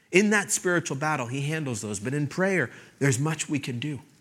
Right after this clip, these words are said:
And putting on the whole armor of God, we can stand when the darts come at us. "You shall make them as a fiery oven in the time of your anger.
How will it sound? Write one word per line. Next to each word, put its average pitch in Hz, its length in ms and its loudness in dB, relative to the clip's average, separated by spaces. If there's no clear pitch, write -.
And 127 200 2
putting 175 300 4
on 165 140 2
the 151 80 -2
whole 160 240 0
armor 151 240 -2
of 120 120 -2
God, 143 360 -2
we 127 80 -2
can 123 180 0
stand 123 540 2
when 120 140 0
the 120 80 0
darts 123 360 -2
come 127 240 -6
at 127 80 -4
us. - 440 -4
"You 240 380 8
shall 208 240 4
make 208 320 2
them 160 160 2
as 131 100 2
a 143 60 2
fiery 214 560 4
oven 160 240 0
in 139 60 -2
the 135 80 0
time 208 440 2
of 175 100 0
your 175 240 2
anger. 117 400 0